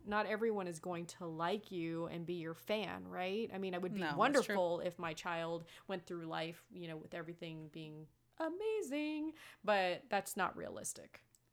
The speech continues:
Speaker 2: Well, he's perfect, so we don't have to really worry about
Speaker 1: Okay,
Speaker 2: that.
Speaker 1: see, this is the pro-, see, Courtney <laughs> is part of the motherfucking problem with my kid. <laughs> Oh my
Speaker 2: I'm part, I'm,
Speaker 1: God.
Speaker 2: I'm part of the problem.
Speaker 1: You, she,
Speaker 2: No, I,
Speaker 1: you
Speaker 2: here's
Speaker 1: are.
Speaker 2: the,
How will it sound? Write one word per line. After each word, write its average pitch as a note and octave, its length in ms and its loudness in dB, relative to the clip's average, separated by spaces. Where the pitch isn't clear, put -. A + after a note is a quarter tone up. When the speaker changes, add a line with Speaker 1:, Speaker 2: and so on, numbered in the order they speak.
Speaker 2:
Well, A#3 140 4
he's C#4 160 4
perfect, - 460 -6
so E3 100 -4
we D#3+ 100 -2
don't D3+ 80 -4
have D3+ 120 -6
to - 60 -6
really C#3+ 120 -4
worry D3+ 180 2
about - 100 2
Speaker 1:
Okay, F3 100 0
Speaker 2:
that. D#3+ 120 -4
Speaker 1:
see, A3+ 220 0
this C4 240 6
is F#4+ 100 8
the E4+ 80 8
pro-, D#4 240 12
see, A4+ 160 12
Courtney F4+ 480 12
<laughs> C4 160 12
is C#4+ 240 12
part D4 400 12
of A3 140 8
the A#3+ 60 6
motherfucking A#3+ 560 10
problem C4 840 12
with B3 160 12
my A#3+ 160 8
kid. C4 600 12
<laughs> - 40 6
Oh A#3 40 2
my F3 100 2
Speaker 2:
I'm F3 140 0
part, G#3+ 160 10
I'm, G3+ 260 10
Speaker 1:
God. A3 100 2
Speaker 2:
I'm G#3 200 6
part G3 220 10
of F#3 40 4
the F#3 80 2
problem. F3 500 2
Speaker 1:
You, C4+ 180 2
she, - 140 4
Speaker 2:
No, F#4+ 120 12
I, D#4 140 12
Speaker 1:
you D#4 100 10
Speaker 2:
here's D4 400 12
Speaker 1:
are. F3+ 200 8
Speaker 2:
the, F#4+ 520 12